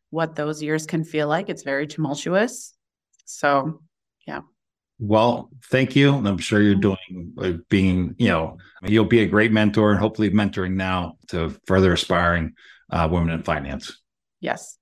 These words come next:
Speaker 1: that's what we're working on.
Speaker 2: From your own experience in working with clients, what do you personally feel are the unique strengths and perspectives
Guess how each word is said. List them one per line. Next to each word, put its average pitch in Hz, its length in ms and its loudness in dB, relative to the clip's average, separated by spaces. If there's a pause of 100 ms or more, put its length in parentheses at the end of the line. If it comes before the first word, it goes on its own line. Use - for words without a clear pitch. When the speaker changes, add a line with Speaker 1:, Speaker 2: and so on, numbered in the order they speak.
(180)
Speaker 1:
that's - 260 -12
what 180 120 -6
we're 175 120 -4
working 165 360 -4
on. 165 240 -8 (380)
Speaker 2:
From 139 240 2
your 135 180 6
own 202 120 6
experience 110 560 2
in 98 120 4
working 101 280 2
with 90 160 -2
clients, 85 540 -2 (120)
what 131 280 2
do 196 80 2
you 160 140 6
personally 120 480 2
feel 87 580 0
are 104 100 0
the 92 100 0
unique 101 340 2
strengths 87 520 -4
and 87 80 -8
perspectives 87 840 -8